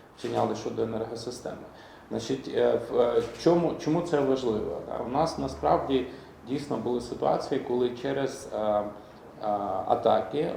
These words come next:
були зруйновані лінії електропередач. І ми, е, в один період часу могли виробляти електроенергію в певному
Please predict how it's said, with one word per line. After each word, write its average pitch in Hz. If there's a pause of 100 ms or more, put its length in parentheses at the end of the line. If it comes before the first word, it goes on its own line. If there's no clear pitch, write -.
(140)
були 123
зруйновані 127
лінії 117
електропередач. 107 (160)
І 113 (400)
ми, 127
е, 151 (880)
в 120
один 147
період 131
часу - (600)
могли 127
виробляти 123 (800)
електроенергію 110
в -
певному 113